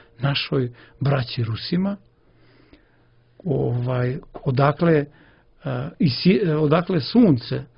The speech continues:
obasjava i Crnu Goru i pokazat će se i cijelu Evropu. U, najviše pravoslavnih festivala se dešava na, u Rusiji. To je tako.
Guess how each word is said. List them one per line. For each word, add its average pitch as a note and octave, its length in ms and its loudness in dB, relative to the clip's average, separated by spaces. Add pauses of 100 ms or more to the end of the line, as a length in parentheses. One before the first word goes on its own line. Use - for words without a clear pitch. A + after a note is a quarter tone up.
(680)
obasjava D3 840 0
i B2+ 60 -2
Crnu E3 300 -2
Goru D#3 320 2
i D3 400 0 (400)
pokazat D3 460 0
će - 180 -12
se C#3 160 -8
i C3+ 320 -6 (360)
cijelu C#3+ 380 2
Evropu. C3+ 440 -2 (800)
U, A3+ 260 2
najviše A3+ 560 0
pravoslavnih A3+ 560 -2
festivala G#3+ 500 0
se G3 140 -4
dešava G3 540 0
na, G3 240 -2 (440)
u A3 160 4
Rusiji. D3 480 2 (960)
To - 80 0
je F3+ 60 2
tako. D3+ 440 0